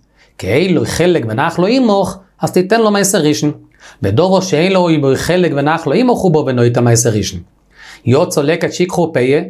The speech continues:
שהלוויים העניים גם יכולים ללקט את זה, אבל בזה אין מייסר, מייסר. אבל מה קורה? שהאסון בגוירן, העוני, הוא כינס מהרבה שדות, הרבה לקט שכחו פה,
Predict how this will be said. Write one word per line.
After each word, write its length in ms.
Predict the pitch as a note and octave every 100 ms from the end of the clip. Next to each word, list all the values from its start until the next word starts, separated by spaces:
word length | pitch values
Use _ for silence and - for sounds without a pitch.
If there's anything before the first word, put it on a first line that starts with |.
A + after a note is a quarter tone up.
| - _ _
שהלוויים 640 | - C#3 B2 A#2+ A#2+ D#3+ D#3+
העניים 440 | C#3+ C#3 C3 C#3+
גם 160 | C3+ F#3+
יכולים 240 | G#3+ A3
ללקט 340 | G3 F#3+ F#3 F#3
את 60 |
זה, 140 | D#3 D#3+ - _ D3+
אבל 80 |
בזה 240 | D3 D#3 G#3+
אין 240 | G3+ G3
מייסר, 360 | G3+ F#3+ F#3+ E3
מייסר. 380 | D#3 D3+ D3 D3+ D3+ - _ _ - -
אבל 140 | G2+ G#2
מה 160 | C#3
קורה? 280 | D#3+ D3 E3+ D3+ C#3+ -
שהאסון 560 | - D3+ C#3 - A3 A3
בגוירן, 420 | G3 E3+ E3 D#3+ D#3+
העוני, 640 | B2 C3 D#3+ G3 D3+ D#3 E3 - _ _
הוא 200 | - G3+
כינס 400 | F3+ E3+ F#3+ F#3
מהרבה 320 | D#3 C3+ C#3+
שדות, 480 | D#3+ C3+ C3 C#3+ C#3
הרבה 220 | A#2 C3+
לקט 280 | C#3+ C#3+ D3
שכחו 320 | - - C#3+
פה, 80 | A2+